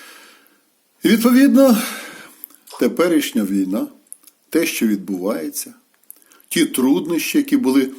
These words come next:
створені штучно, всупереч діям Залужного, знову ж таки скотина-патріот.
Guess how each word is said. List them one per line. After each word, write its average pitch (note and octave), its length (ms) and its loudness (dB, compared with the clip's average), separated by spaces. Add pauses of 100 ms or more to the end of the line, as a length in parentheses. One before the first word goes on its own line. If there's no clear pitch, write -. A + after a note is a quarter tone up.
(120)
створені C#3 960 2
штучно, - 1000 -2 (920)
всупереч D3+ 680 -2
діям A#2 440 2
Залужного, A2+ 720 0 (140)
знову G3 480 2
ж - 100 -6
таки D3+ 200 -2
скотина-патріот. C#3+ 1200 0